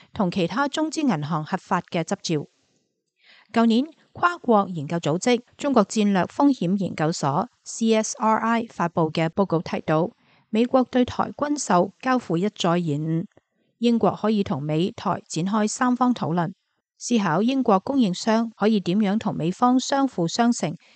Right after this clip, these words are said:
並且協助解決積壓嘅訂單，亦可以喺網絡防衛加強與台灣合作。除咗支持台灣，有意義參與既有嘅國際多邊組織同機制，英國亦可以展現對台灣國際參與嘅支持，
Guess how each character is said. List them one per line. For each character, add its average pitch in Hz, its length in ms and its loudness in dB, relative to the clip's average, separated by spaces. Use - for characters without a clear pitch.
並 214 120 0
且 233 140 0
協 254 180 -4
助 160 340 -2
解 165 140 -2
決 196 160 -2
積 226 260 -4
壓 165 120 -2
嘅 160 200 -8
訂 147 220 -6
單， 220 300 -2
亦 196 100 0
可 202 180 0
以 226 100 2
喺 185 200 0
網 170 180 -2
絡 175 100 0
防 139 300 -4
衛 175 360 -2
加 285 200 -4
強 175 220 -6
與 160 120 -2
台 - 160 -6
灣 190 260 -2
合 196 140 -2
作。 175 260 -2
除 - 120 -2
咗 185 180 2
支 240 140 0
持 - 180 -4
台 175 220 -4
灣， 240 320 2
有 190 220 2
意 214 320 2
義 - 20 -4
參 277 320 -2
與 175 240 2
既 185 160 0
有 151 160 0
嘅 160 180 0
國 170 180 -2
際 170 200 -2
多 220 180 2
邊 233 160 2
組 151 220 -2
織 202 200 -2
同 151 180 -6
機 208 160 0
制， 202 100 0
英 240 180 4
國 196 200 4
亦 185 100 0
可 170 160 -2
以 247 140 2
展 190 200 0
現 208 160 0
對 185 160 0
台 190 140 -4
灣 220 260 0
國 196 140 0
際 160 160 -4
參 214 320 -4
與 156 120 -2
嘅 147 100 -6
支 190 160 -6
持， 170 260 -6